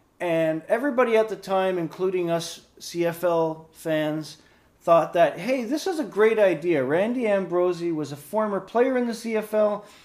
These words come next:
He'd probably have a lot better of an insight when it comes to dealing with the teams and the players, and he's going to be one of the better commissioners in recent years. Boy, were we all wrong.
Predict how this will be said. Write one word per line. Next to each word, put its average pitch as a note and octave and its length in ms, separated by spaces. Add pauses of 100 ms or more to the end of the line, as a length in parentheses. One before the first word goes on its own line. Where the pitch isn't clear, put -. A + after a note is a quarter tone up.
(300)
He'd G3 200
probably A3+ 380
have G#3+ 240
a F#3+ 40
lot F#3+ 460
better F#3+ 320
of D#3+ 160
an D#3 140
insight G#3 560
when D#3+ 140
it E3 100
comes E3+ 220
to E3 100
dealing E3 340
with D#3+ 120
the D3+ 80
teams E3+ 400
and D#3 100
the D3+ 60
players, D#3+ 460 (340)
and F3 160
he's E3 240
going F3+ 240
to E3+ 60
be E3+ 140
one E3+ 160
of D#3+ 100
the D#3 40
better E3 320
commissioners D#3 760 (340)
in D#3 220
recent C3 360
years. E3+ 460 (1700)
Boy, A#3 500
were F3 360
we F3+ 440
all E3+ 480
wrong. C#3+ 480